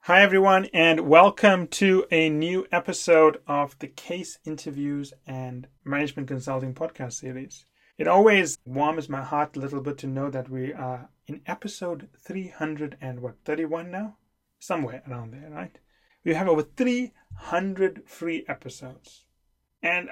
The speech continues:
I enjoy doing this. I enjoy communicating with people around the world, talking to you, guiding people. I get feedback from clients all over the world, listeners telling me how they use the material and so on. It's the biggest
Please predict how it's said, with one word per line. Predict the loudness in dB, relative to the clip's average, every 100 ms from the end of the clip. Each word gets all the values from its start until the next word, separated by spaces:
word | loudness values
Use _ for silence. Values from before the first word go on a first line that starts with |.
| -2
I | 0
enjoy | 0 0 0
doing | 0 -2 -4
this. | -10 -12
I | -8
enjoy | -6 -4 -4 -4 -10 -20 -20
communicating | -10 -6 -4 -2 -4 -2
with | -4
people | -4 -2 -2
around | -2 -2
the | -2
world, | 0 -2 -4 -8 _ _ _
talking | -6 -4 -4 -6 -10
to | -8
you, | -6 -4 -6 -10 -16 _ _ _ _ _
guiding | -2 0 0 -4 -6
people. | -8 -10 -10 -12 -10 -12 -18 _ _ _ _
I | -8
get | -6 -6
feedback | -4 -4 -2 -4 -6
from | -10 -10 -12 -18 _ _ -14
clients | -6 -4 -4 -6 -6
all | -6
over | -6
the | -10
world, | -4 -2 -2 -4 -4
listeners | -6 -6 -6 -6 -8 -12 _ _
telling | -4 -2 0
me | -2
how | -4 -4
they | -4
use | -6 -8 -10
the | -14
material | -14 -6 -2 -2 -2
and | -4 -8
so | -6 -6
on. | -6
It's | -8
the | -8
biggest | -2 0 -2 -6 -12